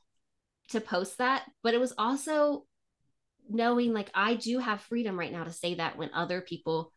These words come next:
still feel like they can't. And it, I was scared. I was, like, very scared to post that. It was, it was, like, pushing my edge of, like, what I share about myself. I've never shared a picture like that. And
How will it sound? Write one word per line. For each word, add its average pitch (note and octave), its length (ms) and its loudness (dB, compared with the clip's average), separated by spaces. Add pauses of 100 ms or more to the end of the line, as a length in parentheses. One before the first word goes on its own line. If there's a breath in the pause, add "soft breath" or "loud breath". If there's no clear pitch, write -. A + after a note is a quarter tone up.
(120)
still E3 400 2
feel - 560 -2 (240)
like - 160 -4
they - 100 -2
can't. - 400 -6 (1200)
And F#3+ 520 4 (760)
it, - 120 -2
I - 20 -
was B4 420 8
scared. C#4 240 8
I D4+ 120 10
was, A4+ 180 8
like, D#4 140 4
very D4 200 8
scared B3+ 500 6
to D#4+ 80 2
post C4+ 340 2
that. A#3+ 180 8
It A3+ 60 0
was, A#3 200 2
it A3 140 2
was, G#3+ 180 2
like, - 220 2
pushing B3 320 2
my A3 140 6
edge G3 380 2
of, C4+ 120 2
like, G3 160 2
what F3+ 180 2
I F3+ 200 0
share F3 280 0
about F3 200 -2
myself. F#3+ 340 0
I've F#3+ 80 -4
never F#3 160 -4 (120)
shared F3 240 -4
a F3 60 -12
picture - 240 -10
like F3 200 -4
that. E3+ 220 2 (840)
And F#3 400 4